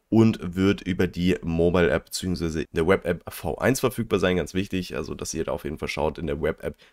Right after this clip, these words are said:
V zwei scheint das wohl noch nicht integriert zu sein. Ich persönlich werde den Drop auf jeden Fall nicht mitnehmen und so war auch meine Wahrnehmung von vielen, vielen anderen Leuten aus der Community, dass es einfach kein Drop ist, den sie jetzt irgendwie cool finden oder sowas.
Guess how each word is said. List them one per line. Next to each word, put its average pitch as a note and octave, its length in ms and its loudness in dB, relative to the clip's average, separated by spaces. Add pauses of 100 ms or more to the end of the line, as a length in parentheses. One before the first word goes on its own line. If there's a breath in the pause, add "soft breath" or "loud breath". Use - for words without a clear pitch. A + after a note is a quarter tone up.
V - 180 -12
zwei D2 320 -4
scheint D2 300 -4
das - 180 -6
wohl E2+ 100 -2
noch E2+ 240 -6
nicht F2 380 -2
integriert G2+ 400 0
zu A2+ 100 -2
sein. F#2+ 320 2 (220 loud breath)
Ich C3 140 0
persönlich A2+ 320 2
werde A2 160 2
den G#2 60 -2
Drop G2+ 160 2
auf - 160 -6
jeden F2+ 120 -2
Fall F#2 140 -4
nicht A2 320 2
mitnehmen A#2 300 2
und G#2+ 100 2
so F#2 160 2
war F2 160 4
auch - 100 -10
meine D2+ 380 -2
Wahrnehmung D#2+ 380 0
von D#2+ 200 -6
vielen, D#2+ 320 -8
vielen - 200 -4
anderen F#2 360 0 (320 loud breath)
Leuten E2+ 340 2
aus F2 140 0
der F2 120 0
Community, F#2+ 520 0
dass F2+ 160 0
es F#2+ 100 -4
einfach E2 240 -2
kein F#2 300 -4
Drop F2+ 260 0
ist, D2 240 -10
den E2 220 -4
sie E2 120 -8
jetzt E2 200 -6
irgendwie F2+ 460 -4 (120)
cool G#2 120 0
finden F#2 260 -4
oder F2 160 -2
sowas. E2+ 360 -4